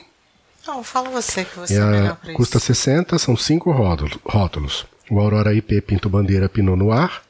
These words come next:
Speaker 2: Gran Reserva Cabernet Sauvignon, Colheita Tardia, Aurora Procedência Chardonnay.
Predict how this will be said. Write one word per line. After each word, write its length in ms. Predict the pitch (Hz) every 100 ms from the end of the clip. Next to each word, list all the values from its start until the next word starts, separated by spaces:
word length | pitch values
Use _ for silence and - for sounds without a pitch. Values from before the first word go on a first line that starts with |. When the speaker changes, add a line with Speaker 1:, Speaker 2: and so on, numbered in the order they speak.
| _ _ _ _ _
Speaker 2:
Gran 260 | - 107 147
Reserva 440 | 131 101 107 101
Cabernet 460 | 95 95 95 87 87
Sauvignon, 480 | 95 87 101 127 175 _ _ _ _
Colheita 400 | - 113 110 107
Tardia, 560 | 107 107 90 92 127 208 - _ _ _ _ _ _ _ _ _ - -
Aurora 380 | 113 110 107
Procedência 580 | - 123 - 101 101 -
Chardonnay. 600 | - 101 95 104 117 202